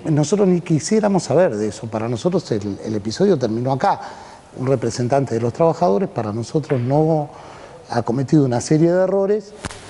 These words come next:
que más allá de que sean penados, por eso yo decía hoy, este, o no, eh, procesalmente, para nosotros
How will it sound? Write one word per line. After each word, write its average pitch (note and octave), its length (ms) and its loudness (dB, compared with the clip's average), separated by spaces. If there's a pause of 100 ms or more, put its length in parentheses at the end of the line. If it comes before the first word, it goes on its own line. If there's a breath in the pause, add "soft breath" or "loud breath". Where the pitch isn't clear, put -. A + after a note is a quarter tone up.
(160)
que C3 120 -2
más E3+ 200 2
allá F3+ 180 4
de F3+ 120 -2
que C3 80 -6
sean E3 240 -2
penados, D3+ 560 0
por C3+ 100 -6
eso C#3 140 -6
yo C#3 120 -4
decía C3+ 300 -2
hoy, C3+ 340 -2
este, G#2 440 -12
o A#2+ 160 -4
no, C#3 340 0 (440 loud breath)
eh, B2 260 0
procesalmente, E3+ 840 0
para C#3 240 -4
nosotros E3 520 0